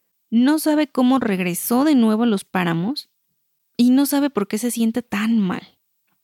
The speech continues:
eh, anímicamente, o sea, físicamente se siente mal, le duele todo. Y obviamente no ayudó que al voltear a ver a su, a su compañero Ajenjo, lo encuentre, pues, sentado en su trono y con su corona y con su cetro.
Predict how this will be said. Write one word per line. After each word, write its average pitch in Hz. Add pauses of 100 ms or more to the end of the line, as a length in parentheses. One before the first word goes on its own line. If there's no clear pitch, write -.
eh, 190
anímicamente, 214
o 165
sea, -
físicamente 214
se 220
siente 185
mal, 180
le 190
duele 226
todo. - (640)
Y 233
obviamente 269
no 240
ayudó 233
que 226
al 190
voltear 190
a 233
ver 226
a 226
su, 180
a 190
su 185
compañero 196
Ajenjo, 233
lo 214
encuentre, 208 (440)
pues, -
sentado 202
en 214
su 240
trono 202
y 175
con 175
su -
corona 208
y 196
con 175
su 190
cetro. -